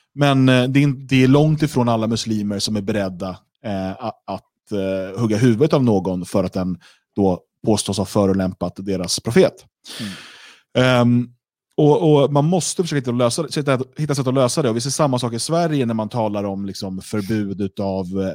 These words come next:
Speaker 1: jihadistiska organisationer och, och, liksom, och, och sådär. Ehm,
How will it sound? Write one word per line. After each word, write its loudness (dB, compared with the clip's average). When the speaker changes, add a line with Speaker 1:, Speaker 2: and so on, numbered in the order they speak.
Speaker 1:
jihadistiska -4
organisationer -2
och, -2
och, -2
liksom, -6
och, -2
och 4
sådär. 2
Ehm, 4